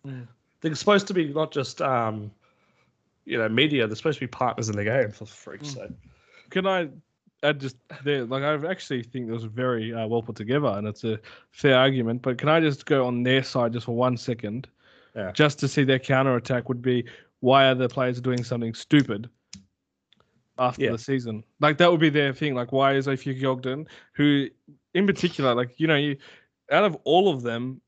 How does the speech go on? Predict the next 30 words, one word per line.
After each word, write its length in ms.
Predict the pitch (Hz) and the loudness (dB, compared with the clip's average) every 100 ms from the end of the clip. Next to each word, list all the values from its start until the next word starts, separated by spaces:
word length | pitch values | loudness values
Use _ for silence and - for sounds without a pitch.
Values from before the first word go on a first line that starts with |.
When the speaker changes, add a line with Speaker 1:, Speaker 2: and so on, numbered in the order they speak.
| _ _ _ _ - | _ _ _ _ -4
Speaker 1:
you 80 | |
would 80 | 147 | -2
have 180 | 147 170 | 0 0
to 100 | 143 | -2
say 240 | - 143 | -2 -2
Ogden, 300 | 117 151 143 | 0 -2 -2
who's 100 | 143 | -4
been 160 | 131 131 | -2 -4
told 200 | 151 139 | -2 0
he's 80 | 135 | 0
not 140 | 123 | -2
wanted 300 | 117 139 135 | 0 -2 -2
by 140 | 123 110 | -2 -2
the 80 | |
club. 380 | 104 113 120 165 - _ _ _ | -4 -8 -8 -8 -16 _ _ _
You 80 | 131 | -2
know, 80 | 127 | 0
Speaker 2:
Mm. 100 | 131 | 0
Speaker 1:
he's 120 | 135 | 2
gotta 180 | 156 151 | 2 2
do 200 | 127 147 - | 4 0 4
everything 440 | 156 156 151 123 | 2 4 -2 -4
right. 340 | 120 123 123 120 | -2 0 0 -2
Apparently, 400 | 131 127 165 180 | -4 0 0 2
he 80 | 160 | -2
wanted 280 | 147 143 135 | -2 -2 -4
to 100 | 135 | -6
become 400 | 131 127 131 120 - - | -8 -6 -6 -4 -6 -6
a 100 | 123 | -8
pol-, 180 | - 135 | -8 -10